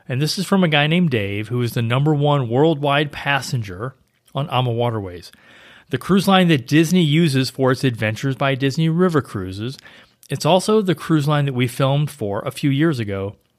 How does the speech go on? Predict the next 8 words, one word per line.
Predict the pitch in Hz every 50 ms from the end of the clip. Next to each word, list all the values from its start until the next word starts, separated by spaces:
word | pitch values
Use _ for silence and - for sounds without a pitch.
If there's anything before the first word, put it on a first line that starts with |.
| _ _ -
and | 135 127 120 120
they | 131 139 147 170
are | - 143 143 147 147 - -
our | 131 143 165 170
favorite | 165 - - _ - 214 240 233 165 123 120 110 120 135 - _ _ _ _ _ _ -
in | - 160 139 139
that | 139 135 131 160
category. | - - 147 139 135 131 117 117 110 104 107 117